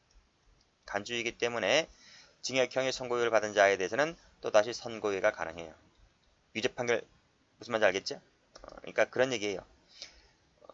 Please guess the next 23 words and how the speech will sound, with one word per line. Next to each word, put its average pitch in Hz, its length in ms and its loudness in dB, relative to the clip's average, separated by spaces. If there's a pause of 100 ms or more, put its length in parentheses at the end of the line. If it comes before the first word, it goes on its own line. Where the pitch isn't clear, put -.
(120)
우리 113 140 -2
이제 90 340 -4 (200)
제가 - 180 -4
항상 110 220 -6
기본 104 200 -6
강의 98 180 2
때 110 100 -4
말하는 90 300 0
거잖아요. 90 320 -6
그쵸? - 200 -10 (880)
어, 50 220 -12 (1300)
결혼만 147 400 10
하지 135 200 8
않으면 101 220 6
돼. 80 120 -8
그쵸? 78 260 -8
결혼만 110 400 4
하지 107 180 6
않으면 101 300 4
여전히 104 200 2
수총각 127 480 0
수총녀로 123 460 -2
남으면 95 600 0